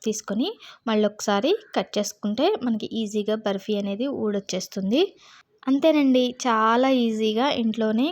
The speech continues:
కొబ్బరి బర్ఫీని అయితే చేసేయండి. ఈసారి రాఖీ పౌర్ణమికి మీ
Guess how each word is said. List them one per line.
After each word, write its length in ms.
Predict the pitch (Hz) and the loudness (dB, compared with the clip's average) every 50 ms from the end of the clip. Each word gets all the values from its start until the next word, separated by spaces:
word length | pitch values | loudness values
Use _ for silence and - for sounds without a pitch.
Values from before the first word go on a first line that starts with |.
| 349 - 254 | -2 -4 -4
కొబ్బరి 280 | 226 208 214 208 208 214 | -4 -2 -2 -2 0 0
బర్ఫీని 320 | 208 226 - 220 214 208 208 | -2 0 -2 -2 -2 -2 -2
అయితే 180 | 202 - 214 208 208 | -4 -4 -4 -4 -4
చేసేయండి. 540 | 202 196 - 202 202 202 202 196 220 294 370 381 - - - - _ - 220 | -4 -4 -2 -2 -2 -2 0 0 0 0 0 -2 -6 -14 -20 -16 _ -12 -6
ఈసారి 320 | - 233 202 202 196 214 220 214 | -4 -2 -2 0 0 0 0 -2
రాఖీ 260 | 202 196 - 220 214 214 208 | -2 -4 -4 -6 -4 -2 -2
పౌర్ణమికి 500 | 208 208 208 202 202 202 202 - 269 330 359 - - 240 | -2 -2 -2 -2 -4 -4 -4 -2 -2 -4 -4 -4 -2 -2
మీ 80 | 220 | -2